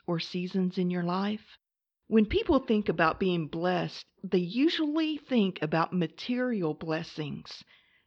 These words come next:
such as having lots of money in your bank account, being completely out of debt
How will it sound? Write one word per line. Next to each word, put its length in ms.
such 400
as 600
having 360
lots 540
of 160
money 500
in 140
your 120
bank 300
account, 640
being 400
completely 1300
out 180
of 160
debt 540